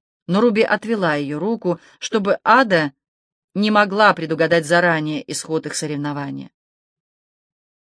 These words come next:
Ада взяла три пряди в центре затылка Руби и заплела простую косу. Это была самая легкая часть работы.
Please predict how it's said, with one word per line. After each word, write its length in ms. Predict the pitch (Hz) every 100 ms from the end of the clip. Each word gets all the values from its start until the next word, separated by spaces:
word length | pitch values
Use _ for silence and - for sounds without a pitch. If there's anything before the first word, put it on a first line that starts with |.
| _ _
Ада 240 | - 254 240
взяла 320 | 220 254 247
три 160 | 240 240
пряди 460 | 220 208 165 151
в 60 | -
центре 320 | 202 185 165
затылка 520 | 165 185 180 156 160
Руби 400 | 165 220 202 202 _ _
и 100 | -
заплела 420 | 277 247 202 175 196
простую 460 | 170 151 185 180
косу. 460 | - 151 143 175 170 _ _ _ _ _ _ _ _ _ _
Это 240 | - 247 247
была 220 | 233 220
самая 400 | - 247 240 233
легкая 420 | 220 185 - 165
часть 320 | - 180 170 175
работы. 480 | 170 160 139 -